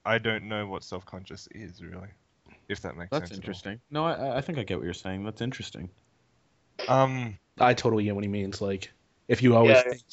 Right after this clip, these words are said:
Speaker 3: if you always think you're a piece of shit, then
Speaker 1: Yeah.
Speaker 3: why would your opinion on anything matter? Or, like, why should people care about you? Like, you,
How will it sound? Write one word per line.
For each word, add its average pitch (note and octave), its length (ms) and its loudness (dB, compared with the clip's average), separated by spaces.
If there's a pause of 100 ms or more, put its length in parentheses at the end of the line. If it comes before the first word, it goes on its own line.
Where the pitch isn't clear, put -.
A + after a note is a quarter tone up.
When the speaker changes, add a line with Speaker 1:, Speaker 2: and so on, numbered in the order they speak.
Speaker 3:
if B2 140 -4
you C3+ 140 8
always C3 240 8
think A#2+ 240 4
you're G#2 120 4
a G2 40 0
piece A2+ 300 0
of F#2+ 100 -2
shit, G#2 440 6 (440)
then G2+ 260 4
Speaker 1:
Yeah. F#2+ 220 2 (160)
Speaker 3:
why G#2 640 6 (480)
would G2+ 280 4
your G2+ 200 2
opinion G2 440 0
on F#2 140 0
anything F#2 420 0
matter? F2+ 460 2
Or, F2+ 140 -2
like, F2 280 -4 (360)
why A2 180 12
should - 200 6
people G#2 280 4
care G2+ 280 4
about F2+ 260 2
you? F2 360 -4 (140)
Like, E2+ 280 -4
you, G2 180 4